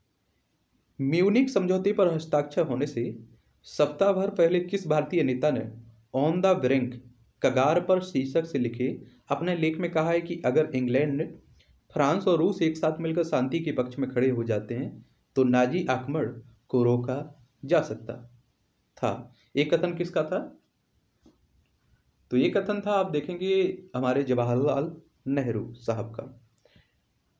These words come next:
पहले प्रधानमंत्री हैं हमारे, समझ में आया?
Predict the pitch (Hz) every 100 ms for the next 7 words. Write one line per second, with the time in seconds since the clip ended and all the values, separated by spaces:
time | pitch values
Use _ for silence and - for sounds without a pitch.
0 | _ _ - 120 143 156 139 147 151 139
1 | 147 143 180 165 104 107 110 _ _ _
2 | _ _ _ _ - 117 123 127 127